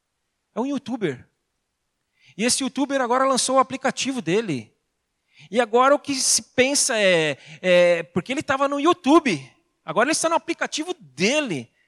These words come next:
no universo dele, pra interagir com as crianças e adolescentes. Interatividade. E por que que eu tô citando e, e, e, essa leitura que é feita da história a partir da mídia, tendo me lembrado hoje à tarde e, não tem, e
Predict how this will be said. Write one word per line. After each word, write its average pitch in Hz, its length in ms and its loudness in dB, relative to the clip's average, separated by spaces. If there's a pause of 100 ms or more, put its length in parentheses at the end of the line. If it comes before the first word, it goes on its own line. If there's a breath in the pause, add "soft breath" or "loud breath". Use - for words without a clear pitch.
(380)
no 208 100 -6
universo 277 560 -4
dele, 240 540 -2
pra 202 160 -4
interagir 240 540 -4
com 294 100 -6
as - 140 0
crianças 233 420 -6
e 254 40 -4
adolescentes. 240 840 -2 (1200)
Interatividade. 220 1040 -8 (1080 loud breath)
E 247 80 -2
por - 140 0
que 392 100 -8
que 403 60 -12
eu 403 60 -6
tô 330 80 -6
citando 202 540 2
e, 156 440 0 (140)
e, 160 80 -8
e, 156 380 -10
essa 160 340 -2
leitura 180 840 0 (440)
que 175 100 -10
é 156 40 -4
feita 202 420 -2
da 170 80 -2
história 180 280 -2
a 170 40 -4
partir 165 300 -8
da 160 120 -6
mídia, 156 500 -4 (720)
tendo 214 240 -4
me 214 100 -4
lembrado 202 400 0
hoje 180 120 0
à 175 40 0
tarde 202 400 -2
e, 208 80 -6
não 196 140 -4
tem, 190 280 -10
e 160 460 -16